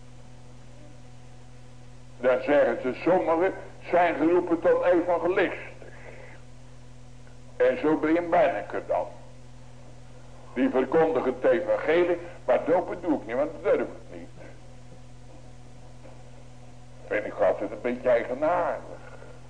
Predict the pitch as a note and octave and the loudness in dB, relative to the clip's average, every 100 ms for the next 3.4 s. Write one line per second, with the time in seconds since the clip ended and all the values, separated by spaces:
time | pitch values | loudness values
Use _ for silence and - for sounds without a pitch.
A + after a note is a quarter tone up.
0 | - - - - - - - - - - | -16 -18 -16 -16 -16 -16 -16 -16 -16 -16
1 | - - - - - - - - - - | -16 -16 -14 -16 -16 -16 -16 -16 -16 -16
2 | - - C#3 C#3+ - - C3+ D3+ E3+ D#3+ | -16 -4 -2 -2 -4 -2 -2 4 6 8
3 | D3 B2+ C3 B2+ | 6 4 2 2